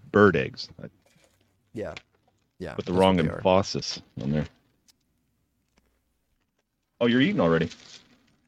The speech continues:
Speaker 2: Also, really quick, we don't have time to go over every single flavor. So the way, the only way to, that we can make
Speaker 1: Mm.
Speaker 2: this fair is we're just gonna pick a few out of each bag and then give our thoughts.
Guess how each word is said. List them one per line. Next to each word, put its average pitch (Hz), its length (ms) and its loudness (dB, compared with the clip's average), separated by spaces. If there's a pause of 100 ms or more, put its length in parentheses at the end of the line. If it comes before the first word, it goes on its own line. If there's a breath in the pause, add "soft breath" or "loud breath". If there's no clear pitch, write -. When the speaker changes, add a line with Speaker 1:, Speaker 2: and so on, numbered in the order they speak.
(1120)
Speaker 2:
Also, 190 400 4
really 170 300 -2
quick, 165 300 0 (680)
we 156 140 0
don't 233 240 0
have 151 220 -2
time 147 340 -4
to 131 60 -6
go 127 180 -2
over 120 240 -6
every 127 260 -6
single 120 280 -10
flavor. 123 520 -8 (220)
So 127 80 -6
the 120 100 -6
way, 151 160 2
the 147 140 -4
only 220 160 -2
way 190 120 0
to, 139 240 -4
that 120 240 -10
we 139 120 -4
can 127 120 -10
make 127 160 -8
Speaker 1:
Mm. 90 40 -12
Speaker 2:
this 110 120 -14
fair 113 460 -8 (640)
is 123 120 -16
we're 175 100 -4
just 190 160 -10
gonna 143 140 -6
pick 151 220 -6
a 117 40 -10
few 123 240 -6
out 120 100 -6
of 113 60 -10
each - 220 -12
bag 98 420 -8
and 104 180 -12
then 101 220 -12
give 92 160 -14
our - 100 -14
thoughts. - 420 -20